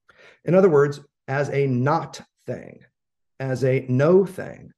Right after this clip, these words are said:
an effect of prohibition, as a something which is nothing,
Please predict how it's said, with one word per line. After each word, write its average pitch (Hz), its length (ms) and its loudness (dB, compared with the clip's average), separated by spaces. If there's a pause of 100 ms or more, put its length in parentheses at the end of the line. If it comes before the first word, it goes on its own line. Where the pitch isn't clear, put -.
(240)
an 139 240 -2
effect 170 720 -2 (160)
of 107 400 -6 (500)
prohibition, 127 720 -2 (1000)
as 170 200 0
a 131 140 4
something 190 760 -2 (320)
which 175 320 2
is 220 120 -2
nothing, 110 560 -6